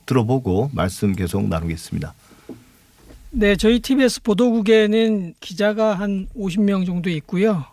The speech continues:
Speaker 2: 어, 기자 포함해서 카메라라든지 뭐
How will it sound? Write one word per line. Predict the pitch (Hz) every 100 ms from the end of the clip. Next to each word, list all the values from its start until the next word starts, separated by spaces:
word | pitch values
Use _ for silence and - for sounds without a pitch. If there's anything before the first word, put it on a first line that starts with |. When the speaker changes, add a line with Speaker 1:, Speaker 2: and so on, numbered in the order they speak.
| _
Speaker 2:
어, | 196 170
기자 | 151 180 202
포함해서 | 196 - 254 240 220 196 220 220 214 214
카메라라든지 | - 220 226 226 202 180 175 - 214 165 170 151 151 160 208
뭐 | 165 156